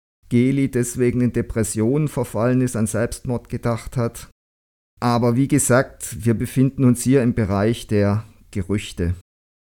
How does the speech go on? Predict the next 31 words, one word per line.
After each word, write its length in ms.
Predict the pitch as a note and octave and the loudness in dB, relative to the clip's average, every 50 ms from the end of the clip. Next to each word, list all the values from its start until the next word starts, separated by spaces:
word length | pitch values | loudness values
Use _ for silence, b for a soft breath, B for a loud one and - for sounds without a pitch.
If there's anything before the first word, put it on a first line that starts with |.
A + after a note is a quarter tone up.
| _ _ _ _ _ _ _ _ _ _ _ _ _ _ _ - - | _ _ _ _ _ _ _ _ _ _ _ _ _ _ _ -10 -2
Hanfstengel 880 | G2+ B2+ C3+ D#3 E3 - - - - D3+ D#3 D#3 D#3 D#3+ D3+ D3 B2+ | 2 4 4 4 2 0 0 2 4 4 4 4 4 4 4 4 2
hat 420 | C3+ C#3 C3+ - - - - - - - - | 2 0 0 -2 -6 -12 -12 -12 -14 -8 -2
angeblich 760 | A2+ B2 C#3 D3+ D3 D3+ C#3+ C#3+ - - D3 C#3 C3 - - | 0 0 0 2 2 2 0 0 0 0 -2 -2 -2 -2 -2
auch 380 | A2+ A#2 A#2+ A#2+ A#2 - - - _ - | -2 0 0 0 -2 -6 -12 -12 _ 0
miterlebt, 1040 | A#2+ A#2 C3 D#3 - - C3+ C#3 C3 C#3 C#3+ D#3 E3 - - - - - - - | 2 2 2 2 0 0 0 2 2 2 2 0 -2 -4 -8 -16 -16 -12 -6 -2
dass 220 | A#2+ A#2+ A#2+ - | -2 -2 0 0
nach 240 | B2+ B2 A#2+ A#2 - | 0 -2 -2 0 -2
einem 320 | C3 B2+ B2 B2 B2 A#2+ G2 | -2 0 2 2 0 0 0
gemeinsamen 720 | B2 A2+ G#2+ G#2+ A2 A#2+ A#2+ - - A#2+ A2+ A2+ A#2 - | 0 0 2 2 2 0 0 0 0 0 0 0 0 -2
Kaffeebesuch 920 | - - G#2 G2+ - A2 G#2+ B2 C3 C#3+ C3+ - - D3 C#3+ C#3+ C#3+ C#3+ - _ _ _ _ - - | -2 -4 -4 -4 -2 -2 -2 -2 -2 -4 -6 -6 -4 -4 -2 -2 -4 -6 -10 _ _ _ _ -2 2
Hitler 520 | A#2 B2+ C#3+ C#3+ - C#3+ C#3 C3+ C3 - | 4 4 4 4 2 0 2 2 2 0
mal 300 | - - A#2 A2 A2+ G2+ | 0 0 0 0 0 0
wieder 440 | B2 B2 B2 B2+ B2 B2 A#2+ A2 - - _ _ _ _ _ _ - - - | -2 -2 0 2 2 2 2 0 -4 -8 _ _ _ _ _ _ -12 -6 0
Drohungen 540 | A#2+ A2+ C3+ C#3+ D3+ E3 F3 E3 D#3+ D#3 | 4 6 8 8 8 6 4 4 2 2
gegenüber 480 | - C#3+ C#3 C#3 C#3+ A#2 A#2+ B2 B2+ B2 | 2 0 0 0 0 0 0 2 2 2
seinen 320 | - - A#2+ A2 A2+ A2+ | 2 2 4 4 4 4
Gegnern 420 | - B2 C3 C#3+ - D#3 C#3+ C#3 - | 4 2 2 2 2 2 0 0 0
ausgestoßen 1000 | - B2+ C3+ C3+ - - C#3 C3 - - C#3+ C3 B2+ C#3 C#3 - D3 C#3 C3 A#2+ | 2 2 0 0 0 -4 -6 -6 -4 -2 0 0 2 0 0 0 0 0 0 0
und 600 | - - - A2 A#2 A#2+ B2 A#2+ - - - - | -2 -2 0 2 4 4 4 2 -2 -8 -6 -2
dazu 340 | A2 G2+ - - B2+ B2+ C3+ | -2 -2 -2 -2 0 2 2
mit 220 | C3+ C3+ C3 - | 2 2 2 2
der 80 | A#2 A2 | 0 -2
schweren 480 | - - - A2 A#2 A2+ G2 A2+ A2+ A2+ | -2 -2 0 0 2 2 2 4 4 4
Hundepeitsche 720 | B2+ C3 D3+ D3+ D3+ - - C3 B2 B2+ B2+ - - C3+ | 4 4 2 2 0 -2 -2 -2 0 0 -2 -2 -6 -6
geknallt 560 | - B2+ B2 - B2 A2+ G#2 A2+ A#2+ A#2+ - | -4 -4 -4 -2 -2 0 0 0 0 -2 -2
hat, 260 | C3 B2 B2 - A#2 | -2 -2 -2 -4 -6
was 180 | G#2 G#2 G#2+ - | -6 -6 -4 -4
er 180 | A#2 G#2+ A2+ - | -4 -4 -4 -2
immer 260 | - A#2 B2 A2+ G#2 | 0 2 2 4 4
wieder 220 | A#2+ C3+ D3+ D3+ | 4 4 4 4
machte. 520 | C#3+ C#3+ C#3+ C#3 C3+ - - - C#3 C3+ | 4 4 4 2 0 -2 -2 0 0 0